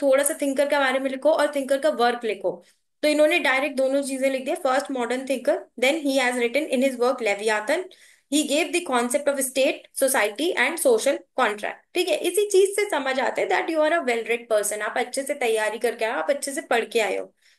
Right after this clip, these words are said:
Then it, he is giving the context here as it is a twenty mark question। Then next he is writing Hobbes। अब ये क्योंकि मैंने अभी बताया कि ट्वेंटी मार्कर में हमेशा आप बैकग्राउंड दे सकते हो, तो यहाँ पर ये बैकग्राउंड दे रहे हैं कि Hobbes prematurely, uh,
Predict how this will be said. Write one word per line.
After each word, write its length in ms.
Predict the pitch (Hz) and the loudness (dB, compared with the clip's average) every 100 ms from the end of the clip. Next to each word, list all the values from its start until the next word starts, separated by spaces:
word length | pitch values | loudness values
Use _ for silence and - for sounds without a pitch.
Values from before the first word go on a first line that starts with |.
| _ _ _ _ _ | _ _ _ _ _
Then 220 | 240 311 415 262 | 0 0 0 -4
it, 160 | 247 | -2
he 180 | 269 294 | -2 0
is 100 | 285 | 0
giving 260 | 262 269 294 | -2 -2 -4
the 100 | 311 | 0
context 460 | 254 226 247 262 269 | 0 0 -2 0 2
here 160 | 277 - | 2 2
as 180 | 240 247 | 0 0
it 80 | 247 | 0
is 100 | 247 | 0
a 100 | 302 | 0
twenty 320 | 277 233 240 | 2 0 -2
mark 240 | 226 214 | -2 -2
question। 320 | 226 202 - - _ _ | 0 0 -2 -10 _ _
Then 280 | 220 262 349 269 | -2 0 2 0
next 240 | 277 - | -2 -2
he 80 | 277 | -4
is 100 | 254 | -2
writing 320 | 220 196 302 370 _ _ _ 277 | -2 -2 -6 -8 _ _ _ 4
Hobbes। 260 | 294 302 - _ | 4 4 -4 _
अब 200 | 262 269 285 | -2 0 2
ये 120 | 392 349 | 0 0
क्योंकि 240 | 294 285 302 | 0 0 0
मैंने 200 | 311 320 | 0 0
अभी 120 | 302 | 0
बताया 320 | 285 254 247 | -2 -2 -4
कि 120 | 277 | -4
ट्वेंटी 420 | 349 320 254 254 285 | -2 -2 0 -2 -2
मार्कर 340 | 269 233 262 | -2 -2 -2
में 100 | 285 | -2
हमेशा 380 | 294 247 240 262 | -2 -2 0 0
आप 80 | 247 | 0
बैकग्राउंड 460 | 233 208 214 240 | 0 0 0 -2
दे 120 | 226 220 | 0 0
सकते 280 | 214 208 | -2 -4
हो, 60 | 285 | -4
तो 60 | - | -2
यहाँ 220 | 294 240 | -2 -2
पर 180 | 247 247 | -2 -4
ये 100 | 302 | -2
बैकग्राउंड 460 | 262 202 220 226 | -2 -2 -2 0
दे 100 | 226 | 0
रहे 100 | 220 | 0
हैं 100 | - - - - | -2 -10 -20 -2
कि 80 | 285 | 2
Hobbes 300 | 269 262 254 269 | 4 4 2 -2
prematurely, 600 | 262 247 247 247 226 247 | 0 0 2 0 0 0
uh, 360 | 233 202 208 | 0 0 -2